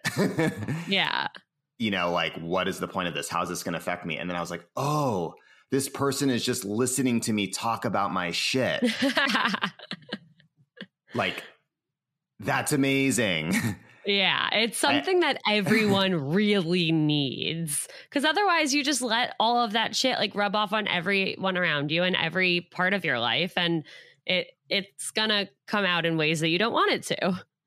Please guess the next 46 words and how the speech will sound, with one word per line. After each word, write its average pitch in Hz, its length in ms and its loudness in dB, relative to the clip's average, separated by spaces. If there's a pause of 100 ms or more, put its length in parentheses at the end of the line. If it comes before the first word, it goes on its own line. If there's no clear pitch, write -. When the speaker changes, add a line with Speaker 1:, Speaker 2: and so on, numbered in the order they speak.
(280)
Speaker 1:
Totally. 92 480 -2
And 90 100 -2
I 98 80 0
have, 95 140 -2
like, 90 180 -2
no 92 320 0
doubt 82 380 -2
that, 78 180 -4
like, 78 180 -4
one 80 200 -4
of 78 80 -6
my, 73 380 -4
the 82 160 -6
reasons 78 440 -8
I've 76 340 -6
been 78 140 -4
able 76 240 -6
to 80 100 -10
stay 76 240 -8
in 76 100 -8
a 73 60 -8 (120)
re-, - 100 -14
like, 78 240 -8
be 85 140 -2
in 87 80 -4
a 85 40 -2
relationship 80 560 -4
and 85 120 -6
be 85 80 -6
happy 78 340 -6
in 85 80 -4
a 80 60 -4
relationship 82 760 -8
over 85 160 -6
the 76 80 -8
past - 380 -10
year 80 240 -6
and 87 100 -6
beyond 80 560 -6 (420)
is 90 220 -4
Speaker 2:
Mm-hmm. - 160 -6
Speaker 1:
because 76 260 -6
of 69 220 -10
being 73 200 -6
in 69 80 -12
therapy. - 440 -12